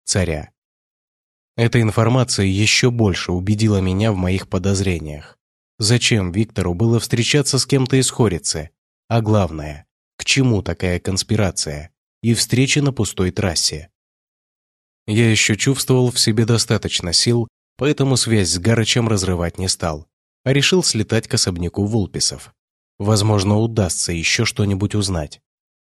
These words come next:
Виктора дома не оказалось, а Диана, как и в прошлый раз, сидела в той же комнате, на том же самом кресле-качалке, словно бы и не покидала это место со вчерашнего дня.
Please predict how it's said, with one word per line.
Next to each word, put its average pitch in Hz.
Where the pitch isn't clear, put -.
Виктора 120
дома 104
не 101
оказалось, 92
а 113
Диана, 147
как 110
и -
в -
прошлый 98
раз, 110
сидела 127
в -
той 117
же 87
комнате, 123
на 117
том 175
же 151
самом 101
кресле-качалке, 98
словно 156
бы 127
и 117
не 110
покидала 101
это 104
место 101
со -
вчерашнего 95
дня. 90